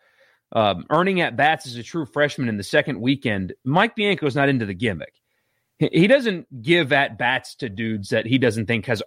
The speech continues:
earned the opportunity to take those at-bats. So pretty impressive for a football player to be <laughs> hitting a home run in his second college at-bat. That was awesome.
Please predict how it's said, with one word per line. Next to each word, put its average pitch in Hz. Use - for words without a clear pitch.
earned 131
the 123
opportunity 110
to 104
take 113
those 104
at-bats. 92
So 95
pretty 285
impressive 160
for 123
a 101
football 113
player 98
to 127
be 107
<laughs> -
hitting -
a 175
home 156
run 151
in 139
his 127
second 131
college 120
at-bat. 90
That 143
was 92
awesome. 82